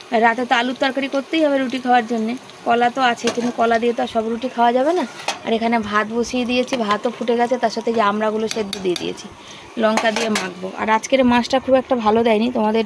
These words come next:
তো দেখা, দেখালামই। কচু আলু কেটেছি, ধনে পাতাটা জলে ভিজিয়ে রেখেছি, আর কুকারে সব,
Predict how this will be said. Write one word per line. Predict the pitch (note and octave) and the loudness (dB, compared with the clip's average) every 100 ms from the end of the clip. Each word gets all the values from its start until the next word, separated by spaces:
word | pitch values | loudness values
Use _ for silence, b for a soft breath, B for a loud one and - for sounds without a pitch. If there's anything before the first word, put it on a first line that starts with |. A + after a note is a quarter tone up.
| - - | -2 -6
তো | - | -2
দেখা, | G#3 G#3+ A3 G3+ | 2 2 4 2
দেখালামই। | G3+ G3+ A#3 A#3 G#3+ C#4+ B B B B - | 2 2 6 6 4 0 B B B B 2
কচু | B3+ A#3 C4+ | 4 6 6
আলু | C4 | 4
কেটেছি, | C4 B3+ C4 A#3+ E4 E4 | 4 6 6 6 2 2
ধনে | A#3 A3+ | 2 4
পাতাটা | A3+ A3+ A#3 | 2 2 4
জলে | A3+ A3 A3+ | 4 6 4
ভিজিয়ে | G#3+ G#3 A3+ | 2 4 6
রেখেছি, | A#3 A#3+ C4+ F4 | 6 4 -2 -4
আর | - | -4
কুকারে | G#3 B3 B3 C4 D4+ | -4 0 2 4 4
সব, | - B3 | 4 2